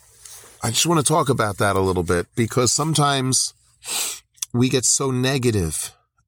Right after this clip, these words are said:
even in our theology, even in our theological, spiritual views.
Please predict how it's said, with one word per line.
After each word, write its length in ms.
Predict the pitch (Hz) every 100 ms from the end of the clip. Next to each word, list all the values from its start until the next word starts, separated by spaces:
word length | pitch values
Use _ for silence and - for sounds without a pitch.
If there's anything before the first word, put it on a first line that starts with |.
| _
even 320 | 123 123 123
in 140 | 123 117
our 320 | 113 104 -
theology, 760 | - 120 110 113 98 90 78 78
even 260 | 110 110
in 80 | 113
our 120 | 110
theological, 680 | 98 113 107 110 110 - 107
spiritual 540 | 95 - 110 107 - 95
views. 580 | 113 120 104 95 -